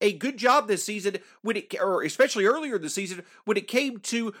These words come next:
producing turnovers. He was more active with his hands. He was a, he contributed to the Grizzlies leading the league in t-, in turnovers forced per game in the first half of the season. That is a, a bit of an improvement that he made this season when it came to his defense.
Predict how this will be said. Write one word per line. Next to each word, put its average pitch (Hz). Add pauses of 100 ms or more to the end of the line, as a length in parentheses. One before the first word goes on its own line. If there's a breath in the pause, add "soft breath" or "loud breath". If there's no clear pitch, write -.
producing 226
turnovers. 220
He 190
was 175
more 240
active 233
with 208
his 202
hands. 262
He 190
was 196
a, 175
he 233
contributed 214 (460 soft breath)
to 294
the 233
Grizzlies 170 (240 soft breath)
leading 254
the 208
league 226
in 165
t-, -
in 175
turnovers 240
forced 202
per 170
game 214 (340 soft breath)
in 202
the 196
first 196
half 170
of -
the 180
season. 175
That 247
is 285
a, 208 (100)
a 180
bit 208
of 220
an 196
improvement 202 (260)
that 196
he 196
made 208 (320 soft breath)
this 202
season 208 (200 soft breath)
when 226
it -
came 185
to 190
his 196
defense. -